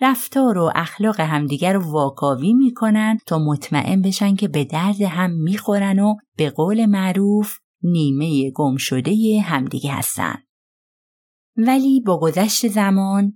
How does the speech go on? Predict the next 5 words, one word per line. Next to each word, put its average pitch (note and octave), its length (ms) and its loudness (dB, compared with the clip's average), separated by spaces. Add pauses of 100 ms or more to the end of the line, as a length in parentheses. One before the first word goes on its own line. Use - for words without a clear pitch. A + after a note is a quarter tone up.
(120)
سوء D3+ 320 -2
تفاهما D3+ 880 0
و C#3 320 -2
اختلافا D#3 800 -2
و D3 360 -4